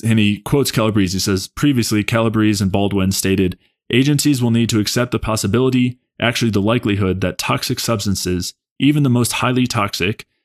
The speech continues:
such as cadmium, lead, mercury, dioxin, P C Bs, et cetera, can cause beneficial effects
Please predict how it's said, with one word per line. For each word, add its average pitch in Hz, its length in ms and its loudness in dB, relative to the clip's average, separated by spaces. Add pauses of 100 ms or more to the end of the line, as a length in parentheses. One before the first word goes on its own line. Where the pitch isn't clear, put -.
(120)
such 104 240 -2
as 95 260 0
cadmium, 113 680 0
lead, 104 320 0
mercury, 104 460 2
dioxin, 98 520 -2
P 110 140 -2
C 104 140 -4
Bs, 101 200 -2
et - 100 -10
cetera, 95 420 -2 (280)
can 110 140 0
cause 110 220 2
beneficial 107 540 2
effects 92 360 -4